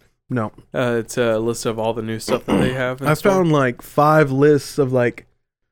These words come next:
Speaker 1: H E B snacks you gotta get.
Speaker 2: Yeah.
Speaker 1: And I just kinda went through 'em all and picked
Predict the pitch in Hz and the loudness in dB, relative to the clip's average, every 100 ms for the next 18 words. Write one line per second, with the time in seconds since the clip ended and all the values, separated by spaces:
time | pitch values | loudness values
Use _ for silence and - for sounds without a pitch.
0 | _ _ _ _ 156 151 160 156 147 - | _ _ _ _ 0 2 2 2 2 0
1 | 139 143 - 117 123 127 120 127 156 - | 0 0 -2 0 2 2 2 2 0 -2
2 | - - - 135 113 107 _ _ - - | -18 -16 -4 0 0 -4 _ _ -14 -6
3 | 143 143 139 151 135 139 143 135 131 131 | -2 0 2 2 2 2 4 2 4 4
4 | 127 127 - _ - 143 127 | 2 0 -6 _ -2 -2 -2